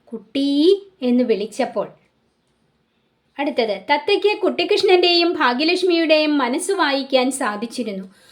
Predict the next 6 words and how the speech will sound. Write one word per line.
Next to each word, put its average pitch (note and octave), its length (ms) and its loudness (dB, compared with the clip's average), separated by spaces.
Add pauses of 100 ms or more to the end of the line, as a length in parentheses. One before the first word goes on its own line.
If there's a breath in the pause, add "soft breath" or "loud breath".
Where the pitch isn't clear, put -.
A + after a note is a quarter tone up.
(240 soft breath)
രണ്ട് A#3+ 520 2
ഉദാഹരണങ്ങൾ A3+ 840 -2 (120)
എഴുതുക. G3 560 -6 (1600)
മക്കളെയും G4+ 680 2
പേരക്കുട്ടികളെയും E4+ 960 2
ഓർത്ത് B3 440 -2